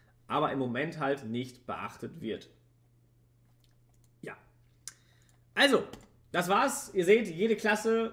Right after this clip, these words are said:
hat gute Karten. Ich würde sagen, der Paladin verliert noch am wenigsten. Der Druide hatte in jedem Set wirklich gute Sachen. Und der Hunter hat halt, äh, war auch, war auch, der Hunter verliert Bran.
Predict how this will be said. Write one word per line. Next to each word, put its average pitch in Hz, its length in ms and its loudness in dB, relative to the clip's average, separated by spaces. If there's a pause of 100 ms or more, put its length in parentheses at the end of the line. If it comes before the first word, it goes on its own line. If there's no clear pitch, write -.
(160)
hat 208 280 2
gute 214 220 0
Karten. 196 640 0 (180)
Ich 143 100 -10
würde 202 160 6
sagen, 185 220 2
der 170 100 2
Paladin 220 580 -2
verliert 190 340 -2
noch 175 120 -4
am 139 400 -6
wenigsten. 220 1000 -2 (400)
Der 160 120 -2
Druide 190 340 2
hatte 190 160 0
in 165 60 -2
jedem 196 260 4
Set 185 220 -2
wirklich 180 200 -4
gute 180 200 -8
Sachen. 170 480 -4 (720)
Und 147 140 -4
der 165 140 6
Hunter 196 220 6
hat 175 100 6
halt, 160 300 2
äh, 143 360 4
war 143 200 -2
auch, 190 280 -4
war 147 160 0
auch, 185 260 0
der 151 200 0
Hunter 180 200 -2
verliert 147 300 -2
Bran. 185 360 -4